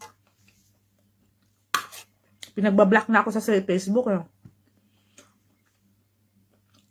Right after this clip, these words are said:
Kasi noon, meron pang mga lending-lending, di ba? Naalala nyo? May lending-lending pa before.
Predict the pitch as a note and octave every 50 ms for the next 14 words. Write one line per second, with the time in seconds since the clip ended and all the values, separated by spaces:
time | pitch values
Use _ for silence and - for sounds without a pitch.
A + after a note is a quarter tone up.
0 | _ _ A#3+ C#4+ C#4+ E4 E4 D#4+ D#4 D4+ D4 C#4+ C#4 D4 D4 D4 C#4+ C#4 C#4+ C#4
1 | C#4+ C#4 C#4 C4 C4 C4 B3+ A#3 C4 C4 B3+ A#3+ A3+ A3 G#3+ G3+ F#3 F#3+ G3+ A3
2 | B3 C#4+ D#4 D4 A#3 G3 F#3+ F#3 G3+ A#3 B3 G#3+ A3 A3 G#3+ G#3 G3+ G3 G3 G#3
3 | A3 A#3 C4 C#4+ D4 C#4+ D4+ D4 C#4+ D4+ C#4+ C#4 C4+ C#4+ C#4+ C#4 C4 C#4 C#4 C4+
4 | D4 C4 A3 B3 B3 - B3 B3 C4 C#4 C#4+ C4+ G#3 D#3